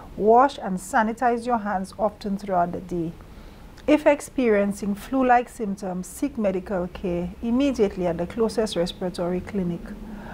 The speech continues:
We also want to remind the business places to ensure that all of the protocols that are in place to keep your patrons healthy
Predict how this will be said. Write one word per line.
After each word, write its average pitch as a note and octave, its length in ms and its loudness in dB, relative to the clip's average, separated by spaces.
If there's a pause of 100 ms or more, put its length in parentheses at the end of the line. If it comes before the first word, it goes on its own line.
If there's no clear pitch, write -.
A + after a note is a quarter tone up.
(120)
We C4 140 6
also D4 280 6
want B3 280 0
to G#3 280 -4 (520)
remind A3+ 500 2
the C4 80 4
business G#3 420 -6
places F#3+ 460 -10
to G#3+ 120 -12
ensure G#3 500 0
that G#3+ 180 2 (100)
all C#4 200 8
of C#4+ 140 6
the C#4 100 4
protocols F#3+ 580 -2
that F#3 160 -2
are F3+ 100 0
in F#3 120 -4
place F3+ 260 -6
to G#3 140 -8
keep - 260 -2
your C4+ 140 6
patrons F#3 640 -2
healthy A#3+ 760 2